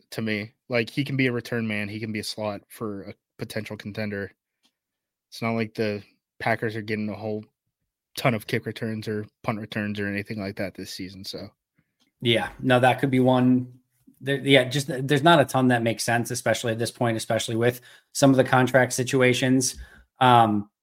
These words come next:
Speaker 2: so I don't, I don't expect them to, to really sell. And I don't, like, if they bought, and even if it was, like, a running back, like, maybe Michael Carter from the Jets, if they wanna move on from him or something like, like, something small. I, I, it, I'd be surprised if there was something major from this team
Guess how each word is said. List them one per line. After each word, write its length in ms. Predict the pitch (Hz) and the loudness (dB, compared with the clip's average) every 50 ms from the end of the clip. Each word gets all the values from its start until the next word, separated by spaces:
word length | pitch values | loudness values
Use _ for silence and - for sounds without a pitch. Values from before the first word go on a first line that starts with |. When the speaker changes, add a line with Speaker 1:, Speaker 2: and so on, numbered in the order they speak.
| _ - | _ 0
Speaker 2:
so 120 | - 143 117 | 0 4 8
I 100 | 131 147 | 8 8
don't, 160 | 143 151 139 | 8 10 8
I 60 | 143 | 8
don't 140 | 147 147 143 | 8 8 4
expect 280 | 131 - - 139 123 - | 4 4 2 2 4 4
them 140 | 139 131 123 | 4 6 6
to, 200 | 123 120 123 123 | 6 6 4 2
to 120 | - 123 | 0 -2
really 240 | 123 123 123 120 117 | 0 2 2 0 0
sell. 420 | 120 - - 123 123 135 135 139 | -2 2 4 6 8 8 8 6
And 240 | 139 - 127 123 120 | 4 2 0 0 0
I 180 | 117 110 120 123 | 2 2 2 2
don't, 380 | 123 120 131 120 123 123 123 - _ _ _ _ _ _ _ - - | 2 2 0 0 0 0 -4 -10 _ _ _ _ _ _ _ -2 -2
like, 140 | 123 117 | 2 2
if 100 | 139 135 | 2 4
they 300 | - 156 156 147 - - _ - | 4 4 4 4 2 -6 _ -2
bought, 340 | - 110 113 127 143 143 - | 2 6 8 8 8 6 4
and 100 | 135 127 | 0 2
even 180 | 131 127 135 135 | 2 4 4 4
if 40 | 131 | 4
it 40 | |
was, 120 | 123 120 123 | 2 2 0
like, 140 | 120 107 117 | -2 -2 -2
a 40 | |
running 300 | 107 107 110 117 123 123 | -2 0 2 2 4 4
back, 280 | 123 131 131 127 - - | 6 6 6 4 2 2
like, 340 | 120 113 110 110 107 - _ _ _ _ _ _ _ _ _ - | 2 2 2 2 0 -6 _ _ _ _ _ _ _ _ _ -4
maybe 200 | 127 127 131 135 | -2 0 2 4
Michael 320 | 131 123 123 123 123 123 113 | 6 6 6 6 4 0 0
Carter 360 | - 131 120 117 117 127 127 | 2 4 4 4 4 2 2
from 200 | 123 - 123 113 | 2 0 -2 -2
the 60 | 113 | -2
Jets, 460 | 117 110 120 117 123 127 - - - | -2 0 2 4 4 2 2 -2 -6
if 100 | 120 107 | -6 -4
they 140 | - 120 117 | -2 0 0
wanna 460 | 117 117 117 120 120 117 117 117 117 - | 2 2 2 4 6 4 4 4 2 0
move 220 | 127 123 123 117 | 0 0 2 4
on 200 | 120 117 117 117 | 4 4 4 2
from 160 | 113 - 107 | 0 -4 -4
him 360 | 104 120 127 131 131 131 131 131 | 0 0 2 4 4 4 2 2
or 180 | 117 117 117 | 2 0 0
something 260 | - - 135 123 127 | 0 0 0 0 0
like, 140 | 123 127 123 | 0 0 0
like, 140 | 123 123 120 | 0 -2 0
something 280 | - 165 165 160 147 127 | 2 2 4 4 4 2
small. 300 | - - 131 123 127 123 | 2 2 0 2 2 4
I, 200 | 120 131 131 - - _ _ _ _ _ | 4 4 4 4 -2 _ _ _ _ _
I, 100 | - 151 | 2 2
it, 260 | 160 156 - 156 160 - - | 4 4 4 4 4 4 6
I'd 160 | 160 175 170 | 6 6 6
be 120 | 170 175 | 6 2
surprised 640 | 156 - - 131 123 - 123 120 117 113 113 - - | 2 2 0 -2 2 4 6 8 8 6 4 0 -4
if 60 | 117 | -2
there 140 | - 127 120 | 0 0 0
was 140 | 117 113 - | 0 0 0
something 340 | - 117 113 - 117 113 110 | -2 -2 -2 0 -2 -2 0
major 380 | 107 107 110 104 113 110 101 | -2 -2 -4 -6 -6 -8 -10
from 180 | - - 117 110 | -8 -8 -10 -8
this 200 | 110 113 - - | -8 -8 -8 -8
team 360 | - 120 110 104 104 107 120 | -6 -4 -4 -4 -4 -6 -8